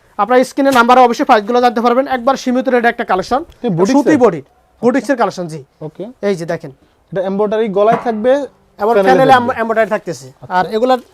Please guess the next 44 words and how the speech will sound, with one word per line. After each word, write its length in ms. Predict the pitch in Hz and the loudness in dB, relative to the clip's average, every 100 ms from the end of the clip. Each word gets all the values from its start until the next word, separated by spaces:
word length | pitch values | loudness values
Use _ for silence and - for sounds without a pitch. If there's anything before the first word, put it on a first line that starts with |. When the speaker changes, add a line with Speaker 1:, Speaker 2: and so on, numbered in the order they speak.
| _ | _
Speaker 1:
ওড়নাগুলা, 480 | 247 233 233 247 254 - _ _ _ | -6 -4 0 4 4 4 _ _ _
সালোয়ারগুলা 460 | 208 208 214 220 | -2 2 2 0
থাকতেছে 440 | 226 220 240 220 226 - _ _ _ _ _ - | -2 -4 -6 -6 -8 -10 _ _ _ _ _ -10
আড়াই 200 | 190 202 | 0 2
গজ, 160 | 208 - - | 2 0 -4
আর 160 | - 180 | -6 -2
ওড়নাগুলা 360 | 190 208 214 | 0 0 -2
পাঁচ 200 | 233 196 | -2 -4
হাত 140 | 208 208 | -8 -6
নামাজি 260 | 190 196 | -4 -2
ওড়না। 260 | 214 208 269 - - - | -4 -6 -8 -10 -20 -8
এই 120 | 185 | -6
যে 80 | 180 | -4
দেখেন 260 | 160 165 180 | -6 -6 -6
ওড়না, 220 | 170 233 - _ _ _ | -6 -10 -14 _ _ _
খুব 80 | - | -2
Speaker 2:
ওড়নাগুলো 260 | 202 220 | 0 2
Speaker 1:
সুন্দর, 120 | 208 | 0
সফট 40 | 208 | 2
Speaker 2:
সুতি 220 | 202 170 | 0 2
Speaker 1:
একটা 60 | 170 | 0
Speaker 2:
ওড়না। 120 | 185 | -2
Speaker 1:
ওড়না। 100 | 160 | -4
Speaker 2:
মানে 140 | 185 202 | -2 0
যারা 100 | 233 | 0
একটু 140 | 233 | 0
সফটের 380 | - 240 220 247 | 0 0 0 0
মধ্যে 200 | 247 254 | 0 2
যাচ্ছে 240 | 254 196 | 0 0
Speaker 1:
জি, 40 | 202 | -4
জি। 80 | |
Speaker 2:
সুতি, 260 | 147 202 294 | -4 -2 -2
তারা 200 | 262 202 | 2 4
Speaker 1:
একবার 200 | 196 254 | 4 4
Speaker 2:
কিন্তু 140 | 254 | 4
Speaker 1:
সফট, 100 | 226 | 2
আপনারা 200 | 240 233 | 2 0
ধরে 80 | 220 | 2
Speaker 2:
এগুলো 100 | 240 | 4
নিতে 180 | 262 254 | 4 2
Speaker 1:
দেখেন, 140 | 294 | 2
Speaker 2:
পারবেন। 160 | 359 254 | 0 0
Speaker 1:
একবার 260 | 240 247 262 | 0 0 0
পিওর 300 | - 262 | -2 -4